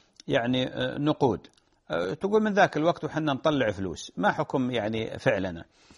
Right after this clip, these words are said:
أم وليد بارك الله فيك وتقبل الله منكم. أولًا زكاة الفطر، آه، جماهير السلف والخلف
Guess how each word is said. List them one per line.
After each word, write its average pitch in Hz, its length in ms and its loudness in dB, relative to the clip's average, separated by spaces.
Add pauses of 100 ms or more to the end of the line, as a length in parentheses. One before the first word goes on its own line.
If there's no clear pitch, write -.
(260)
أم 165 100 -2
وليد 196 260 4
بارك 170 280 6
الله 127 180 4
فيك 120 220 -4
وتقبل 165 500 2
الله 131 200 8
منكم. 95 300 -4 (100)
أولًا 180 520 0
زكاة 165 440 -2
الفطر، 113 500 -2 (880)
آه، 104 1120 -2 (180)
جماهير 143 540 2
السلف 123 500 -2
والخلف 104 520 -2